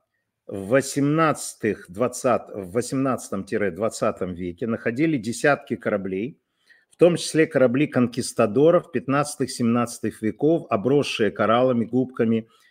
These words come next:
и другой морской живностью. Логичный вывод, тут когда-то было море. Судя по возрасту кораблей, Калифорния, Аризона, Техас, Мичиган совсем недавно должны были быть под водой.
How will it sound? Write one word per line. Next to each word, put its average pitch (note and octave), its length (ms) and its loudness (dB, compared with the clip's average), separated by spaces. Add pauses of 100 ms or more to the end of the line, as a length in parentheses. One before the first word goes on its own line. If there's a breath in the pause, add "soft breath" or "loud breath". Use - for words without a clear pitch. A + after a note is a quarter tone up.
и B2 80 0
другой A#2+ 360 2
морской B2 420 2
живностью. E2+ 600 -4
Логичный G2 480 -4
вывод, E3+ 300 4
тут A2 160 -4
когда-то A#2 420 -2
было A#2+ 240 0
море. C#3 380 0 (640 soft breath)
Судя D#3 380 6
по C3 140 4
возрасту A#2+ 640 0
кораблей, G2+ 560 2
Калифорния, A#2 1000 2
Аризона, G#2+ 720 0
Техас, A#2 520 -2
Мичиган G#2 560 -2
совсем B2 460 -2
недавно F#2+ 480 0
должны G#2+ 360 -4
были A2+ 200 -2
быть G#2 240 -4
под A#2 160 -2
водой. B2+ 400 0